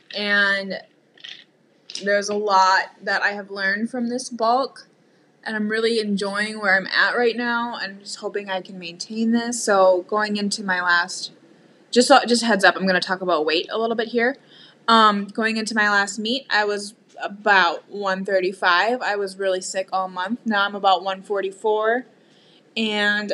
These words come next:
I'm having some of the greatest training sessions of my life. I have, um, well, I haven't been sleeping great, but <laughs> that's because I'm so busy. But I've been having,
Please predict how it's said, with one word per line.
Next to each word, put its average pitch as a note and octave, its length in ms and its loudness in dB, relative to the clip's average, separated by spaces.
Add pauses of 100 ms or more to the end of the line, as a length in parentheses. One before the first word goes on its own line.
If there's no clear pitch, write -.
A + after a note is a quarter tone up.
I'm G3+ 180 -8
having G3 500 -4
some G3+ 160 -12
of F#3+ 60 -10
the F#3 60 -6
greatest F3+ 380 -2
training F3+ 220 -12
sessions F3+ 360 -12
of F#3+ 100 -6
my G3+ 120 -2
life. B3 480 6 (800)
I F#3+ 120 0
have, F3+ 600 0 (840)
um, F#3+ 480 -6
well, G#3 320 0 (320)
I A3 80 6
haven't B3+ 240 4
been B3+ 120 4
sleeping G#3+ 380 0
great, F3 440 0 (120)
but A3 120 0
<laughs> - 20 0
that's A3+ 320 0
because C4+ 400 8
I'm A3+ 200 6
so G#3 320 4
busy. E3+ 400 0
But F3 300 4 (340)
I've G3+ 200 2
been G3+ 140 0
having, G3 580 -2